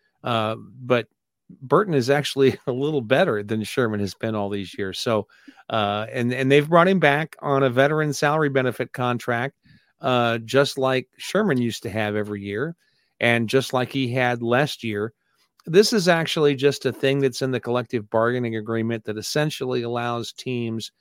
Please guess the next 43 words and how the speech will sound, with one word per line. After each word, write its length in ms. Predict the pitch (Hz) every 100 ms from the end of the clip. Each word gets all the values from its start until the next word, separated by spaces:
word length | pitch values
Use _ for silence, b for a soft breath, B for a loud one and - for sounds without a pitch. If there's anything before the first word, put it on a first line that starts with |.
| _ _ _ _
to 140 | - 123
pay 460 | - 127 127 127
a 120 | 117 110
veteran 640 | 104 127 123 107 101 104 -
a 100 | 117
hundred 260 | 127 123
and 120 | 117 -
fifty 260 | 123 -
thousand 440 | 107 117 113 107 107
dollar 360 | 110 110 104
roster 500 | 98 107 113 - 110
bonus 560 | 104 104 98 98 - - -
that 160 | 123
doesn't 320 | 135 127 113
show 260 | 107 - 113
up 200 | 107 -
in 60 | 104
the 80 |
salary 440 | - 117 107 90 90
cap. 240 | - 98 - b b -
It 100 | 135
doesn't 300 | 160 151 139
work 260 | 143 139
out 180 | 127 120
exactly 600 | 101 104 117 123 123 143
that 260 | 135 127 120
way, 340 | 123 120 123 - _ _ _
but 140 | 170
that's 320 | - 170 - -
the, 280 | 135 117 -
the 120 | 123
sense 420 | - - 131 -
that 160 | - 120
we're 140 | 117
looking 320 | 117 117 113
for. 260 | 98 - 110
It 60 | 113
allows 400 | 131 143 175 139
you 80 | 147
to 80 | 127
give 200 | 131 135
a 80 |
player, 500 | 127 - 113 107 104